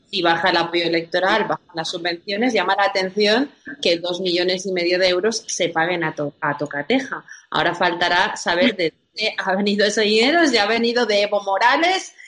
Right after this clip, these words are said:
si ha venido de Maduro o si ha venido del régimen iraní. Eso sería otro, eso sería ya cerrar, eh, perfectamente la cuadratura del, del, del círculo. Es absolutamente magnífico.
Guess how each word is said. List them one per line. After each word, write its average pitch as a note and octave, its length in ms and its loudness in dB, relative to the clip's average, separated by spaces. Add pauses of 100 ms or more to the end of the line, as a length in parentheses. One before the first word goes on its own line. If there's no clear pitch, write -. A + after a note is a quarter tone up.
(180)
si - 140 -2
ha G#3 100 6
venido G#3+ 320 4
de A3 120 2
Maduro A3+ 440 2 (200)
o A#3+ 120 -2
si A3+ 120 -6
ha A3+ 80 -2
venido A#3 260 -2
del G3+ 140 0
régimen G#3+ 420 -2
iraní. A3+ 640 -2
Eso G3+ 240 -6
sería G#3+ 600 0 (440)
otro, G3+ 520 2
eso G#3 180 -2
sería A3+ 380 2
ya A#3 360 4 (200)
cerrar, G#3 640 0
eh, F3+ 640 -2
perfectamente G3+ 640 -4
la F#3+ 160 -2
cuadratura F#3 520 -2
del, F#3+ 340 -8
del, G#3 160 -6 (180)
del G#3 280 -2
círculo. - 480 -2 (580)
Es G3+ 220 -8
absolutamente G3 840 -2
magnífico. F3 760 -10